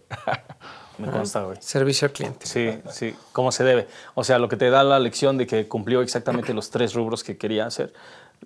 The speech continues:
Speaker 2: Vender como nadie más, vender lo que nadie más y dar el alma por este pedo. Y lo sigue haciendo, güey, así que
Speaker 1: Sí, es complicado
Speaker 2: felicidades.
Speaker 1: ahora a lo mejor vender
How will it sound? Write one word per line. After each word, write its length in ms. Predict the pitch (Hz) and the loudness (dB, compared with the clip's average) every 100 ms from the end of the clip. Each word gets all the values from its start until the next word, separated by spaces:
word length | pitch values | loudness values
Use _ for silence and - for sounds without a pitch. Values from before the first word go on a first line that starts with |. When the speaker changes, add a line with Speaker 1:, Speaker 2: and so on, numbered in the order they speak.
| - | -10
Speaker 2:
Vender 500 | 120 123 120 131 131 | 0 2 4 2 2
como 200 | 127 123 | 0 2
nadie 240 | 131 123 | 2 2
más, 340 | 131 160 - | 0 -2 -4
vender 320 | 110 117 120 120 | -4 0 2 2
lo 100 | 127 | 0
que 100 | 123 | 0
nadie 220 | 120 117 | 0 0
más 340 | 127 151 - - | 0 -4 -8 -10
y 160 | 107 104 | -8 -4
dar 320 | 104 107 107 - | -2 -4 -6 -8
el 180 | 113 | -4
alma 280 | 107 110 110 | -2 -2 -6
por 160 | - - | -8 -10
este 220 | - 127 | -8 -6
pedo. 300 | 123 139 - - | -4 -6 -6 -6
Y 80 | 123 | -2
lo 100 | 120 | -2
sigue 260 | - 151 | 2 4
haciendo, 320 | 160 190 170 104 | 4 2 0 -2
güey, 140 | - | -4
así 220 | - - | -10 -12
que 200 | 113 175 | -8 -6
Speaker 1:
Sí, 40 | 185 - - | -6 -10 -4
es 140 | 131 | -2
complicado 480 | - 160 165 160 170 | 2 4 2 8 8
Speaker 2:
felicidades. 220 | 156 160 147 | 10 8 8
Speaker 1:
ahora 120 | 147 | 6
a 20 | |
lo 40 | |
mejor 240 | 135 - 147 | 4 0 2
vender 280 | 143 143 | 4 4